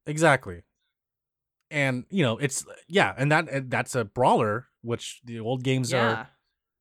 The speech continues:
Speaker 1: you know, that's what the old games were. And so, I don't know, I just feel like, I don't know, it, it,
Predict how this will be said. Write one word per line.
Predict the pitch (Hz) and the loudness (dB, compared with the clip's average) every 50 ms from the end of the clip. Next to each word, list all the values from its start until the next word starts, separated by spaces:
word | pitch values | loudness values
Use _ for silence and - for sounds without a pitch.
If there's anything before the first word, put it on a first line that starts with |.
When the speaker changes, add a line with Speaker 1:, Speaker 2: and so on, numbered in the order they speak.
| _ | _
Speaker 1:
you | - 131 | -6 -4
know, | 117 | -2
that's | 110 120 - - 123 - | -2 -2 -2 -4 -4 -6
what | 135 113 | -6 -2
the | 127 131 | 0 2
old | 185 208 | 2 2
games | 156 139 110 98 92 | 2 0 -2 -4 -6
were. | 92 90 87 87 - _ | -10 -16 -18 -20 -18 _
And | 110 113 110 | -12 -10 -10
so, | - - 113 107 101 98 101 - _ _ _ _ _ _ _ _ _ _ _ _ _ _ | -8 -6 -4 -4 -4 -4 -6 -10 _ _ _ _ _ _ _ _ _ _ _ _ _ _
I | - 160 | -4 -2
don't | 196 214 | 2 4
know, | 220 151 | 4 4
I | 123 147 | 4 2
just | 151 - - - | 0 -2 -2 0
feel | 233 208 | 2 2
like, | 202 190 170 - - _ _ _ _ _ _ _ _ _ _ | 2 2 0 -2 -8 _ _ _ _ _ _ _ _ _ _
I | - 160 | -2 0
don't | 139 117 | 0 0
know, | 117 - - | -2 -2 -4
it, | 165 | -4
it, | 160 156 180 151 _ | -2 -2 -4 -4 _